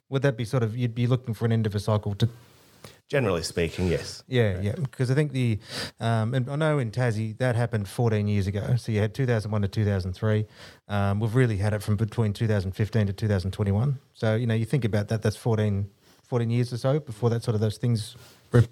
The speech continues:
Speaker 1: um, cycled through. Um, now, it'd be great to say that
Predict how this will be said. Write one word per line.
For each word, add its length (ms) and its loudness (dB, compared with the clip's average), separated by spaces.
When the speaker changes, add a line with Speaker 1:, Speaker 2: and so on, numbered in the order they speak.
Speaker 1:
um, 540 0
cycled 380 2
through. 240 0
Um, 580 0
now, 300 0
it'd 240 0
be 80 -2
great 220 4
to 80 -12
say 200 2
that 140 0